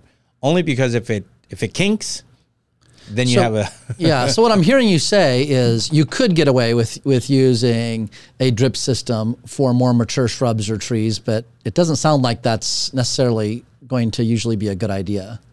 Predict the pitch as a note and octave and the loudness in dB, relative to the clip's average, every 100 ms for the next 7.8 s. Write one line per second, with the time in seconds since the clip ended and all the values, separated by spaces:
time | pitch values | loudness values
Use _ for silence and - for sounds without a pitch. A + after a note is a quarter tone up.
0 | _ - G2+ E2+ - G2+ F#2+ F#2 - G#2 | _ -8 -6 -6 -8 -8 -6 -8 -6 -6
1 | G2+ F#2 F#2+ G2+ G2 - A#2+ G2 F2 E2+ | -6 -6 -4 -4 -6 -8 -8 -8 -12 -14
2 | _ - A2 G2 A#2+ - B2+ - B2 A2 | _ -6 -4 -4 -4 -4 -4 -2 0 2
3 | A2+ G#2 B2 A2 G#2+ - A2+ G2 F#2 F2+ | 0 0 0 0 -2 -4 -4 -6 -8 -8
4 | G2 F#2 G2 F2+ F#2 F#2+ G2 G#2+ G#2+ - | -8 -8 -10 -8 -10 -8 -6 -6 -8 -12
5 | - - - G3+ A3+ E3+ C#3+ B2+ C3+ C#3+ | -16 -6 2 4 4 4 2 2 2 2
6 | B2+ A#2+ A#2 A#2 - _ _ A#2 A#2 A2+ | 2 2 0 -2 -6 _ _ -2 0 2
7 | B2+ B2+ A2 A2 B2 A#2 G#2+ - | 2 0 -2 -2 0 0 -2 -6